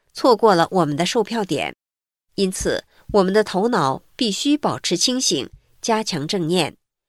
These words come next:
而那些不适合在售票点直接售票的中国学员，则配合我们，在商场附近持续为我们发正念。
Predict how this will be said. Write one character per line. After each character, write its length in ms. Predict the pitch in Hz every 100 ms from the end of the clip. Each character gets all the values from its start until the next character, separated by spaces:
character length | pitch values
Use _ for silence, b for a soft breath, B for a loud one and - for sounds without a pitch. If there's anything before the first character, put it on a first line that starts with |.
| _ _
而 140 | - 247
那 160 | 277
些 180 | 277 294
不 180 | 285 220
适 180 | 262 302
合 160 | 254 196
在 200 | 214 196
售 180 | 226 233
票 200 | 233 190
点 260 | 170 160
直 180 | 160 180
接 180 | 277 277
售 200 | - 233
票 180 | 233 196
的 100 | 170
中 160 | 202
国 120 | 190
学 220 | 165 160 160
员， 300 | 143 139 151 _ _ _
则 240 | - 196 196
配 200 | - 294
合 200 | - 156
我 120 | 156
们， 260 | 143 135 - _ _ _
在 220 | - 202
商 240 | 196 269 269
场 180 | - 127
附 160 | -
近 300 | 185 196 175 b b b
持 240 | - 196
续 280 | 220 294 247
为 140 | 185 190
我 160 | 151
们 160 | 131 143
发 180 | 202 196
正 220 | 220 170
念。 280 | 165 135